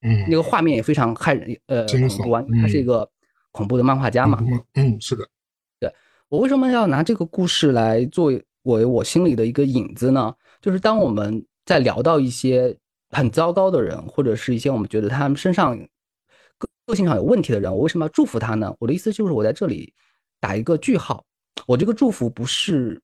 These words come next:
Speaker 2: 字面意义上的祝福。
Speaker 1: 嗯。
Speaker 2: 可能我只是把它置换了，可能我内心是想骂句脏话的，其实可能我内心是想
Speaker 1: 嗯。
Speaker 2: 希望他以后没有好日子过的。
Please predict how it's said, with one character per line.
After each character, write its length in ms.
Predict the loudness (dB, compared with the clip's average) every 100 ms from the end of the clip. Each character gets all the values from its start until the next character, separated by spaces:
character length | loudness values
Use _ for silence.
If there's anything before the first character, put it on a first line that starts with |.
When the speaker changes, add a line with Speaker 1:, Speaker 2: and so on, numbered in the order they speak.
| _
Speaker 2:
字 120 | -2 0
面 220 | 2 0
意 80 | -2
义 60 |
上 180 | -6 -8
的 80 | -10 -12
祝 120 | -14
福。 300 | -14 -20 _ _ -4
Speaker 1:
嗯。 340 | 0 2 0 -8 _ _ _ _
Speaker 2:
可 180 | -2
能 140 | 0 0 -4 _ _ _ _ 0
我 120 | 0
只 140 | 2
是 60 | 0
把 120 | 0
它 60 | -2
置 220 | -2 0
换 180 | 2 0
了， 100 | -2
可 120 | -2
能 140 | 0 2
我 100 | 2
内 140 | 0
心 160 | 0 -2
是 160 | -4
想 200 | -6 -8 -10 _ _ _ _
骂 140 | -2 0
句 100 | 2
脏 220 | 2 0
话 140 | -2
的， 120 | -4 -10 _ _
其 100 | -8
实 120 | -2
可 60 | 2
能 200 | 2 0
我 80 | -4
内 80 |
心 160 | -6 -6
是 140 | -8
想 200 | -8 -8 -10 _ _
Speaker 1:
嗯。 60 | _ _
Speaker 2:
希 140 | 0
望 120 | 0
他 200 | 2 0
以 80 | 0
后 180 | 0 0
没 100 | 2
有 80 | 2
好 160 | 2
日 140 | -2 -2
子 100 | -2
过 220 | 0 -2
的。 100 | -6